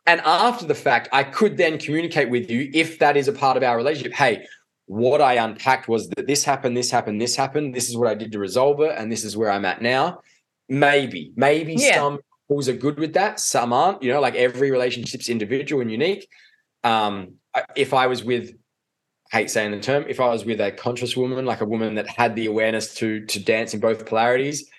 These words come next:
Speaker 1: and, and she wanted to know and I felt like she could hold it, then,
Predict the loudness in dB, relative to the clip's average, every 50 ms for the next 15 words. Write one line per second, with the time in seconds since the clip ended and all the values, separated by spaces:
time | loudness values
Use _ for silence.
0 | _ _ _ _ _ _ _ _ _ 0 0 2 2 0 0 -2 -4 -6 -8 -12
1 | -16 _ _ _ _ _ _ _ _ _ _ _ _ _ -4 -2 0 0 -2 0
2 | 0 0 0 0 0 -2 -4 -2 0 2 4 4 6 4 4 4 0 -2 -4 -4
3 | -4 -2 0 2 2 2 0 0 -2 -2 0 0 2 4 4 4 4 4 2 0
4 | 0 0 -2 -4 -4 -4 -6